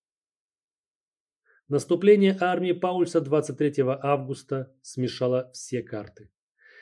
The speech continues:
До назначенных районов они большей частью не добрались. Второй танковый корпус оказался к югу,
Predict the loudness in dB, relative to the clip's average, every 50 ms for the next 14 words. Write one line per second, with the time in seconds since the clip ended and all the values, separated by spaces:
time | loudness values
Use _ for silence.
0 | -20 _ _ 4 8 8 10 10 8 6 4 4 2 2 2 2 2 0 0 0
1 | 2 2 2 2 2 0 -2 -2 -4 -4 -6 -8 _ _ -2 0 0 2 2 0
2 | 0 2 4 4 4 2 0 -4 -6 -6 -2 0 0 0 0 0 -6 -10 -10 -10
3 | -10 -10 -6 -4 -2 0 0 0 0 0 0 0 0 -2 -4 -6 -10 -14 -20 _
4 | _ _ _ _ _ _ _ _ _ _ _ _ _ _ -2 2 4 6 6 6
5 | 4 2 -2 -2 -2 -2 -2 -2 -2 -2 0 2 4 4 4 2 -4 -10 -10 -12
6 | -20 _ _ _ _ _ -10 -6 -2 0 0 0 2 0 0 0 -2 -4 -8 -8
7 | -8 -8 -6 -4 -4 -4 -6 -8 -12 -14